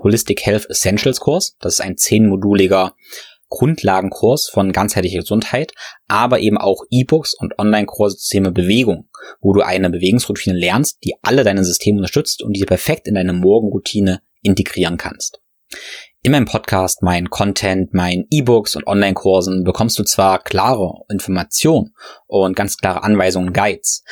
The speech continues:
aber natürlich ist das Ganze nicht perfekt auf dich zugeschnitten. Logisch, du musst ganz viel selber mitdenken. Das erwarte ich auch im eins zu eins Coaching von dir. Aber im eins zu eins Coaching bekommst du eben von mir persönlich die Lösung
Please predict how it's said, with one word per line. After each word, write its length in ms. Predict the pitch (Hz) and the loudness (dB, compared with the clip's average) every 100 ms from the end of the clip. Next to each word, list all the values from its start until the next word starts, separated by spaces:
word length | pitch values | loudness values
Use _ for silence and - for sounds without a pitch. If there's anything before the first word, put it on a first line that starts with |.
| - - | -16 -18
aber 380 | - 95 117 107 | -4 0 2 0
natürlich 500 | 95 - - 107 101 | 0 -2 2 4 2
ist 200 | 90 95 | 0 0
das 20 | |
Ganze 460 | 92 92 98 101 98 | 0 0 2 2 0
nicht 400 | - 104 110 - - - | 0 0 0 -6 -14 -6
perfekt 460 | 95 - 104 - | -4 -2 -4 -4
auf 100 | 104 | -4
dich 180 | - - | -2 0
zugeschnitten. 500 | - 135 - - - | 4 4 2 -4 -2
Logisch, 400 | - 101 - - - | 0 0 0 -8 -2
du 80 | |
musst 140 | 104 - | 0 0
ganz 180 | 107 - | -2 0
viel 120 | 95 | 2
selber 140 | 92 | 4
mitdenken. 440 | 95 101 92 - - _ - - - - | 2 2 -2 -4 -16 _ -14 -10 -10 -4
Das 120 | 98 | 0
erwarte 380 | 113 98 107 135 | 2 2 0 -2
ich 100 | - | -2
auch 80 | 98 | -2
im 80 | 107 | -2
eins 200 | 98 - | -2 0
zu 120 | - | 2
eins 220 | 127 - | 0 2
Coaching 280 | 98 95 87 | 0 -2 -4
von 160 | 92 | -2
dir. 220 | 87 87 - | 0 0 -2
Aber 120 | 90 | -2
im 80 | 92 | 0
eins 180 | 98 - | 0 0
zu 120 | - | 0
eins 240 | 139 190 | 0 -2
Coaching 400 | - 98 - 98 | 0 0 0 -2
bekommst 340 | 95 - 104 - | -2 -2 -2 -4
du 60 | 101 | -4
eben 300 | 98 110 104 | 0 0 0
von 200 | - 90 | 0 4
mir 240 | 98 131 | 6 4
persönlich 640 | 135 104 92 98 110 107 - | 2 0 4 4 4 2 -2
die 180 | 107 104 | 0 4
Lösung 600 | 98 104 120 139 160 | 6 6 4 2 0